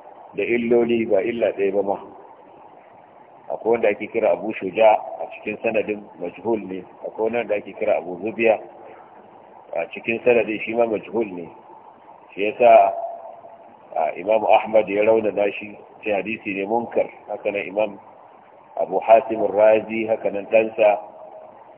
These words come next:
Muha-, Abdurrahman. Haka nan, a, da dama daga cikin kamar Al-Baihaqi shi ma ya raunana shi. Da yawa daga cikin malamai sun raunana wannan hadisi.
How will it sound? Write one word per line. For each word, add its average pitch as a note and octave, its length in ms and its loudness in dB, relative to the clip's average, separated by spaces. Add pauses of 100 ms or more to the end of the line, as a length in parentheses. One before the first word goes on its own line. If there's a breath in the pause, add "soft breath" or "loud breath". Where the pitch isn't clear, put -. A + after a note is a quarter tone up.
(540)
Muha-, F2 800 4
Abdurrahman. G2+ 720 0 (2500)
Haka A#2+ 260 6
nan, A2+ 440 -2
a, A2 160 0 (440)
da F#2+ 140 -6
dama A#2+ 340 6
daga G2+ 160 -2
cikin A2+ 240 -14
kamar G#2 240 0
Al-Baihaqi G#2+ 720 0
shi G#2+ 100 -10
ma A2 120 0
ya A2 100 6
raunana G2+ 420 -2
shi. G#2 220 -12 (240)
Da F2 100 -8
yawa A#2 200 8
daga F#2 160 -2 (100)
cikin A2 160 -10
malamai G2 400 -2
sun G#2+ 160 -4
raunana G#2 260 0
wannan F#2 300 -2
hadisi. G#2 400 -8